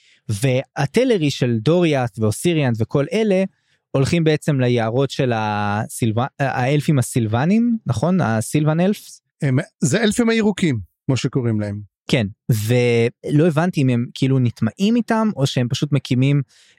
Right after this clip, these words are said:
Speaker 1: יערות משלהם, או, או ממלכות משלהם ביערות, ולכל אורך הש-, הדבר הזה גם, אני, עלתה לי שאלה לגבי ת'רנדוויל,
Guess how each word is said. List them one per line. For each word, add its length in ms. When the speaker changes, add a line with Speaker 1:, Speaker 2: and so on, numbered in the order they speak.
Speaker 1:
יערות 420
משלהם, 580
או, 140
או 60
ממלכות 500
משלהם 440
ביערות, 600
ולכל 1120
אורך 200
הש-, 300
הדבר 220
הזה 200
גם, 180
אני, 360
עלתה 220
לי 100
שאלה 300
לגבי 280
ת'רנדוויל, 540